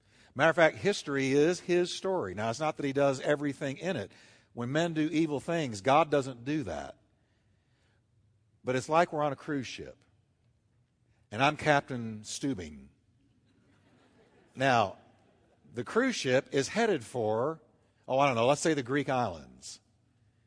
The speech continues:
And we depart from America somewhere. We're headed to the Greek islands, and I'm the captain of the ship. Now, my course is set for the Greek islands. On the ship, there is law. There are principles.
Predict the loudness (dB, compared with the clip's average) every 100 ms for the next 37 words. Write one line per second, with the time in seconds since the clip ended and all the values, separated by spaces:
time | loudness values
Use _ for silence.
0 | _ _ _ _ _ _ _ 2 2 2
1 | 0 -2 2 4 2 -2 -8 -6 0 2
2 | 0 -4 -10 -10 -12 -16 -18 _ _ -6
3 | 2 2 2 0 0 2 4 4 2 0
4 | 0 0 0 2 2 2 -4 -6 -6 -4
5 | -2 0 2 2 2 -4 _ _ _ _
6 | _ _ _ _ _ 0 4 6 4 2
7 | 2 2 -2 -6 -2 -2 -2 -10 -6 -6
8 | -6 -8 -8 -12 -20 -20 -20 _ _ _
9 | _ _ _ _ _ _ _ _ 2 6
10 | 6 6 0 -4 -6 -8 -10 _ _ _
11 | _ _ _ -2 2 2 0 -2 -2 -2
12 | -4 -8 -14 _ _ _ _ _ _ _
13 | 0 2 2 0 -6 -6 -8 -12 -14 -16
14 | -20